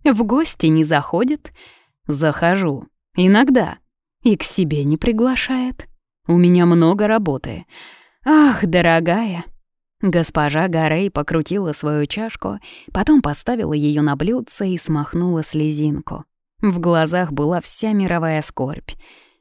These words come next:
«Дорогая, ты не поверишь, он даже не звонит». Ника посмотрела на Алана.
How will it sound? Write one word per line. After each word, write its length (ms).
«Дорогая, 800
ты 120
не 160
поверишь, 640
он 340
даже 300
не 120
звонит». 640
Ника 420
посмотрела 720
на 220
Алана. 580